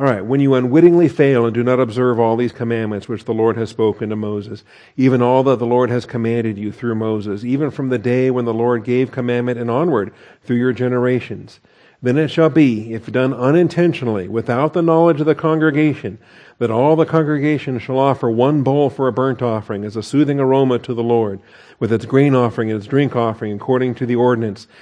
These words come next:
and one male goat for a sin offering." Again, notice this is corporate. This is a national sin. And in many cases, it may be,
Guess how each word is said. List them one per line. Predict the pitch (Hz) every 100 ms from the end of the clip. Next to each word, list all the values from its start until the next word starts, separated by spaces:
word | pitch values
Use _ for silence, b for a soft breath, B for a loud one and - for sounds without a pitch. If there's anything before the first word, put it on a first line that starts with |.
| B
and | 113 107
one | 113 139 143
male | 147 147 139
goat | 147 131 110
for | - 156 117 104 101 b b b
a | 117
sin | - 120 120
offering." | 123 117 110 98 120
Again, | 127 135
notice | 135 165 139
this | 147
is | 143
corporate. | - - 170 - 107 - b b b b
This | - 123
is | 147
a | 147
national | 135 127 139 160 - 131 117
sin. | - 117 92 90 - B B -
And | 123
in | 120
many | 135 185
cases, | - 135 131 143
it | 131 127
may | 131
be, | 123 135 131